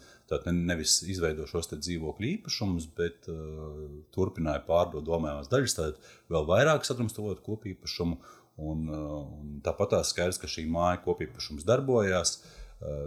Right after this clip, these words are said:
viņi, viņi ir kaut kādā veidā, viņai jāeksistē, un dzīvo māju pārdošanas likumā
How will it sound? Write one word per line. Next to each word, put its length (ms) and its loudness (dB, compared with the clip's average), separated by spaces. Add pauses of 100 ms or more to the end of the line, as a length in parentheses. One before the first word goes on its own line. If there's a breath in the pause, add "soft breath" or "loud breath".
viņi, 460 -4
viņi 300 -4
ir 100 -8 (300)
kaut 200 -2
kādā 280 0
veidā, 280 2
viņai 220 -6
jāeksistē, 720 2 (420 loud breath)
un 240 0
dzīvo 260 2
māju 280 2
pārdošanas 540 -2
likumā 440 4